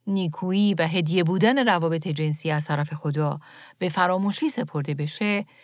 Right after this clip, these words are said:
این باعث می‌شه که بیشتر از اون که دید ایمانداران به روابط جنسی در ازدواج مثبت باشه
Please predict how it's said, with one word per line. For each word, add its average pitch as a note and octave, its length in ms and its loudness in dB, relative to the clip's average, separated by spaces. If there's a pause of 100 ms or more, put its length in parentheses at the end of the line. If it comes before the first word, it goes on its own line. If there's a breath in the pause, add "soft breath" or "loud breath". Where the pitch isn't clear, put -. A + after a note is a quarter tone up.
(260 loud breath)
این C#4 200 2
باعث G#3 360 2
می‌شه D#3 300 -2
که D#3+ 120 -6
بیشتر G#3 320 2
از A3+ 120 0
اون A3+ 80 0
که G#3+ 120 0
دید G3+ 220 0
ایمانداران F3+ 680 2
به F3 80 2
روابط E3 460 0
جنسی D#3+ 440 -2
در D#3+ 300 2
ازدواج E3 540 0
مثبت F3 640 0
باشه D3+ 460 -4